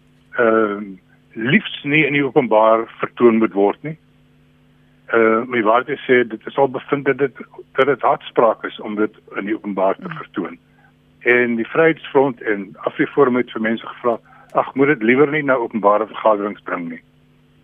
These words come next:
As al hierdie argumente van dis ons verlede en ons moet nie die, die verlede vergeet nie.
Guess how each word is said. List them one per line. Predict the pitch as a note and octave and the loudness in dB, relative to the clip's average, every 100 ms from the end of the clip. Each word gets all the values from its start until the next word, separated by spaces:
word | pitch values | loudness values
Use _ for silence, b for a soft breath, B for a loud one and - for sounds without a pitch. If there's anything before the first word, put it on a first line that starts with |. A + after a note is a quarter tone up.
| _ - | _ -2
As | D3 - | -2 2
al | A3+ | 2
hierdie | B3 G3+ G#3 | 2 0 -2
argumente | E3 - A2+ A2+ C3 C3 C#3 B2+ | -2 -4 -6 -4 -4 0 0 0
van | C3 A2 | -2 -2
dis | A2+ - | -2 -2
ons | E3+ - - | -2 -4 -2
verlede | A2+ G#2 C3 B2+ B2 A#2+ - B B B - | -2 2 4 4 4 2 -2 B B B -6
en | G#2+ G2+ G2+ G2 - _ _ | -4 -2 -4 -8 -12 _ _
ons | A#2 B2 | -2 0
moet | D3+ | 2
nie | D#3 | 4
die, | D3 D3 | 2 -2
die | C#3+ | -2
verlede | C3 A2+ B2 C3+ | 0 4 4 2
vergeet | A2+ - B2 | -2 -4 -4
nie. | C3 A#2+ | -4 -8